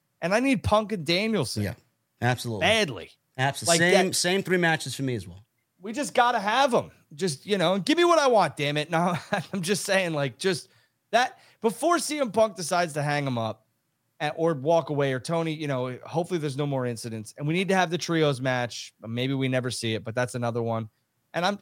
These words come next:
Speaker 1: you know, like, that just needs to happen. There's still money to be made with Phil Brooks, C M Punk. It's just, uh, it's unfortunate that this type of shit overshadows the massive accomplishment that A E W had on Sunday.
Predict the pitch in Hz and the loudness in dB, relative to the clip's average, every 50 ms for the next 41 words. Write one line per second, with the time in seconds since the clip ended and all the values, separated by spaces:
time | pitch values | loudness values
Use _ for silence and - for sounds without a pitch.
0 | _ - 127 156 170 165 170 170 160 147 135 - 180 175 185 - 180 160 135 143 | _ -12 -8 -4 -2 0 2 2 2 2 2 2 2 2 2 0 -2 -4 -2 -2
1 | 156 151 131 139 139 139 139 135 151 185 208 202 - - 196 185 160 143 143 143 | -4 -2 -2 0 0 0 0 0 0 0 0 0 0 -2 0 0 2 2 2 0
2 | 139 127 127 120 117 120 117 113 107 101 - - 120 113 104 95 104 104 104 98 | 0 -2 -2 -2 0 0 -2 -2 -4 -6 -8 -6 -4 -4 -4 -4 -4 -4 -4 -4
3 | - - 110 104 95 92 - 107 104 101 98 - _ 110 120 113 - - - 127 | -6 -6 -6 -6 -6 -6 -6 -4 -4 -4 -6 -8 _ -6 -4 -4 -4 -2 0 0
4 | 117 104 - - - 110 104 101 98 95 90 90 - _ _ _ _ - 123 - | 0 0 -2 0 0 2 2 2 0 0 -2 -6 -12 _ _ _ _ -12 -4 0
5 | 151 143 120 - - 135 135 131 - 131 123 117 110 101 _ _ _ _ _ _ | 0 0 0 0 0 0 0 0 0 -2 -4 -4 -4 -6 _ _ _ _ _ _
6 | - 123 117 110 - - 101 101 107 139 135 - - 147 135 123 - 113 - - | 0 0 0 0 -2 -8 -10 -4 -2 -2 -2 0 0 0 0 0 0 -4 -4 -2
7 | 131 117 101 _ _ _ _ _ _ _ _ _ _ - 143 143 123 131 117 - | -2 -4 -4 _ _ _ _ _ _ _ _ _ _ -2 -2 0 0 0 0 0
8 | - 143 131 127 120 113 107 107 104 98 - - - 120 120 117 127 131 135 135 | 2 2 2 2 0 0 -2 -2 -4 -6 -10 -8 -6 -4 -2 0 0 0 0 0
9 | - 139 123 117 - 123 120 117 117 110 - 113 107 - 110 104 107 104 104 95 | -2 -4 -4 -4 -4 -4 -4 -4 -6 -8 -8 -8 -8 -8 -6 -6 -6 -6 -6 -6
10 | 85 104 98 90 95 92 92 92 85 - - - 175 180 165 123 104 101 104 - | -6 -6 -6 -6 -8 -8 -8 -8 -8 -8 -2 0 2 2 2 2 0 -2 -6 -6
11 | - 120 120 113 101 - - - 170 165 147 104 98 90 90 90 90 | -6 -6 -6 -4 -6 -2 0 0 2 2 0 -2 -4 -4 -4 -6 -8